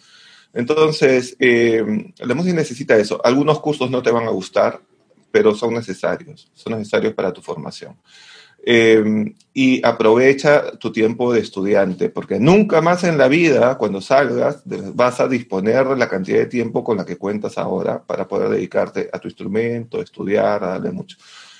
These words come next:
Acá vas a sentar las bases de lo que puede ser toda tu vida artística, musical, toda tu profesión, toda tu carrera, y es donde más te debes enfocar. Los amigos también están bien, los contactos que vas a hacer están muy bien,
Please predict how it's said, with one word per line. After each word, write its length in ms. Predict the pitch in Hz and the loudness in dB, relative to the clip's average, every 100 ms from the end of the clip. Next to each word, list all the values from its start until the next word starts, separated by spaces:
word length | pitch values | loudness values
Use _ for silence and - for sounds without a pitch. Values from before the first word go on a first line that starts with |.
| _ _ | _ _
Acá 280 | 117 - 143 | 0 2 4
vas 200 | 147 147 | 4 4
a 60 | 151 | 0
sentar 400 | 110 107 127 131 | -2 2 2 4
las 300 | 107 92 101 | 2 2 2
bases 420 | 131 147 160 165 | 2 2 -2 -2
de 80 | 135 | -2
lo 160 | 104 | -4
que 140 | - 95 | -6 -6
puede 280 | 117 117 | -2 0
ser 300 | 117 - 120 | -2 -2 -2
toda 340 | 120 120 120 120 | -2 0 0 0
tu 140 | 98 | -4
vida 480 | 98 117 120 117 107 | -4 -2 2 2 2
artística, 680 | 78 - 110 107 117 110 110 | -2 -4 -6 -6 -8 -6 -6
musical, 760 | 107 - - 110 110 117 120 | -6 -10 -4 0 4 4 2
toda 180 | - 101 | -2 -4
tu 100 | 98 | -6
profesión, 720 | - - - - 117 117 113 | -10 -14 -12 -2 2 2 0
toda 180 | 107 98 | -4 -4
tu 120 | - | -6
carrera, 600 | 90 87 107 104 95 95 _ _ _ - _ | -6 0 4 4 2 -6 _ _ _ -20 _
y 80 | - | -6
es 80 | 107 | -2
donde 240 | 113 98 | 0 0
más 260 | 104 117 120 | 2 2 2
te 80 | 117 | 2
debes 200 | 107 107 | 2 2
enfocar. 460 | 101 - - - - _ | -4 -4 -6 -6 -8 _
Los 180 | 90 | -12
amigos 280 | 98 104 110 | -6 -2 -2
también 320 | - 101 127 143 | -2 0 0 0
están 300 | 135 127 131 | -2 -4 0
bien, 380 | 131 131 120 117 | 0 0 -2 -6
los 160 | 107 | -8
contactos 500 | - 95 120 117 113 | -8 -2 0 0 -2
que 60 | 110 | -4
vas 120 | 113 | -4
a 40 | |
hacer 240 | 113 117 113 | -2 0 0
están 260 | 113 110 | 0 -4
muy 240 | 113 135 139 | 0 0 0
bien, 380 | 127 127 123 | 0 0 -2